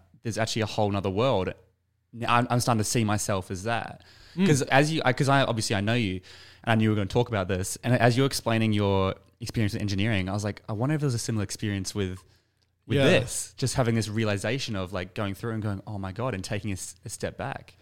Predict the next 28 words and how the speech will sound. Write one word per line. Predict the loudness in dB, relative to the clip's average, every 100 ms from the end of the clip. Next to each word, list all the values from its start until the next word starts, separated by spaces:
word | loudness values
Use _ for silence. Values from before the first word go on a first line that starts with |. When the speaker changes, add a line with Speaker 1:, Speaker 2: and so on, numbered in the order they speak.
| _ _ 0
Speaker 2:
Yeah. | 4 4
So | 4 4
the | 2
f-, | 2 -4
the, | 6 8 8 6
what | 6 10
I | 10
noticed | 8 6 6 4 2 -2 -4 -2
with, | 2 2 0 -4 -12 -12 -14 -20 _ _ _
so | 0 2
for | 6 6
me, | 8 8 6 2 _ _ -2
um, | 4 6 6 4 2 -2 _ _
coming | 0 4 6
out | 4
as | 4
non-binary | 2 2 2 2 2 2 2 0 0
is | 0 0 -4 -8 _ _ _ _ _ _ -8
a |
very, | -4 2 6 6 4 0 -6
i-, | -4
it's | -2 0
very | 4 6 6
expression | 2 -2 0 0 2 2
based. | 2 4 2 0 -4 -6
It's | -6 -4
very, | 0 2 4 4 4 4 2 0 -2
um, | 0 2 2 0 0 -2